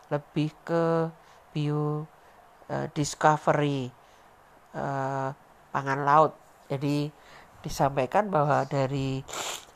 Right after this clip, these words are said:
laut itu banyak sekali zat-zat aktif yang bisa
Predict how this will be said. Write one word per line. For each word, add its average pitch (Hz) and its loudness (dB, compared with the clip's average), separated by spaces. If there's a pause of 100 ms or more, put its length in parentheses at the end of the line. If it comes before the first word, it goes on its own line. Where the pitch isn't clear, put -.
(200)
laut 131 0
itu 180 -4
banyak 135 -4
sekali 147 -2
zat-zat - -4
aktif - -4
yang 143 -4
bisa 143 -4